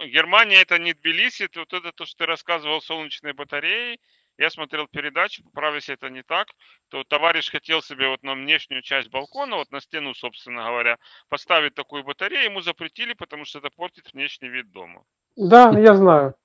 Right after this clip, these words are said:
Speaker 2: В Германии это
Speaker 1: Вот.
Speaker 2: всё очень сложно сделать, реально. Э, я могу
Speaker 1: Вот.
Speaker 2: даже сказать, э, жил когда-то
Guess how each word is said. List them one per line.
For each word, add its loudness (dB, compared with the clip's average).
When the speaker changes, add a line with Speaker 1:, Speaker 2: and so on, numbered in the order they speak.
Speaker 2:
В 0
Германии 12
это 10
Speaker 1:
Вот. 2
Speaker 2:
всё 10
очень 12
сложно 10
сделать, 4
реально. 10
Э, 6
я 8
могу 8
Speaker 1:
Вот. 2
Speaker 2:
даже 10
сказать, 10
э, 4
жил 4
когда-то 8